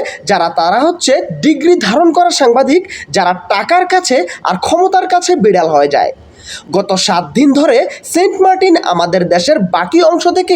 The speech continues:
বিচ্ছিন্ন, অথচ গত সাত দিনে আমাদের নিউজ মিডিয়ার সাংবাদিকরা নিউজ করছে প্রিন্স মামুন গ্রেপ্তার, রাফসান ছোট ভাইয়ের বিরুদ্ধে গ্রেপ্তারি পরোয়ানা জারি,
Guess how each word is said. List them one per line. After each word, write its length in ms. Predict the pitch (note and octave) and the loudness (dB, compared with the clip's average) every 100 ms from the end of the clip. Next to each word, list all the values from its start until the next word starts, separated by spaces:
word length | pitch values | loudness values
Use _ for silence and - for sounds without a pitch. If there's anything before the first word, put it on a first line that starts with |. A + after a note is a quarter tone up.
| G3 | 0
বিচ্ছিন্ন, 380 | F#3 - F3+ C3 E2+ - - - - C4 | -2 0 2 2 0 -8 -20 -10 -2 0
অথচ 260 | C4+ G4+ G#4 C4+ G#3 | 0 2 2 2 0
গত 120 | G#3 G3+ - | 0 -2 0
সাত 160 | C#4 C#4+ | -2 0
দিনে 160 | F#4 G4+ - F3 | 2 2 0 -2
আমাদের 280 | F#3 A3 A#3+ G#3+ | 0 0 2 2
নিউজ 220 | E4 F4+ - | 2 2 0
মিডিয়ার 360 | D#4 E4+ E4 D#3+ - - - | 2 4 2 0 -4 -10 -4
সাংবাদিকরা 560 | C4+ D#4+ E4+ E4+ F4 F#4 D4 | 0 2 2 2 2 4 4
নিউজ 180 | F4 F4 F#4 | 4 2 0
করছে 260 | F4+ - F#4+ - - - | 0 0 -2 -4 -10 0
প্রিন্স 240 | G4 G#4 - | 2 2 2
মামুন 280 | F4 F4+ F#4+ D#4+ | 4 4 4 4
গ্রেপ্তার, 400 | E4+ F4 F4 F4+ G3+ E3+ | 2 0 0 0 0 -2
রাফসান 340 | - - E4 - | -2 0 0 0
ছোট 140 | E4 F4 | 0 2
ভাইয়ের 220 | F4 E4+ | 2 4
বিরুদ্ধে 320 | E4+ E4+ G#3+ C4 - - - | 2 2 2 0 0 -12 -4
গ্রেপ্তারি 400 | F#4+ G#4+ - C#4 G3 | -2 -2 0 0 0
পরোয়ানা 320 | G#3 F3+ D#3+ D3+ | 2 2 2 0
জারি, 200 | C3+ | 0